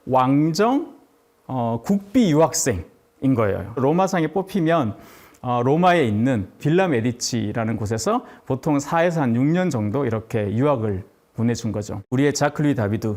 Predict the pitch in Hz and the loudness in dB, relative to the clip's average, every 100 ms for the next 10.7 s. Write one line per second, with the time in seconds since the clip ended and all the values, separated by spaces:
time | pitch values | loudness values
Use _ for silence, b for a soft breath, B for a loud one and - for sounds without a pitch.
0 | 104 156 143 123 - 247 220 120 127 127 | -4 -4 -4 -2 0 2 4 2 2 2
1 | 127 117 107 - - 143 135 107 - 104 | 0 0 -4 -8 -8 -4 -2 -2 -4 -8
2 | 104 104 - 240 247 240 226 185 175 170 | -8 -12 -6 0 2 2 2 2 2 2
3 | 160 156 127 127 156 147 135 120 127 - | 0 -2 0 0 0 2 2 0 0 0
4 | 240 247 254 202 120 123 110 101 98 - | 2 2 4 2 0 -2 -4 -4 -6 -10
5 | - 160 175 180 180 175 156 139 147 247 | -10 -2 2 4 2 2 0 2 2 0
6 | 302 - _ - - 147 131 - - 101 | -2 -10 _ -14 -4 -2 0 -2 -4 -6
7 | - _ _ _ _ 127 135 151 127 120 | -6 _ _ _ _ -2 0 0 0 0
8 | 208 262 - - 117 120 101 - - - | 0 -2 -4 -4 -2 0 -4 -6 -20 -14
9 | - 165 160 135 131 220 240 - - 135 | -4 0 0 0 0 -2 -4 -8 -2 2
10 | 139 135 101 - 92 - - | 4 2 0 -4 -8 -14 -20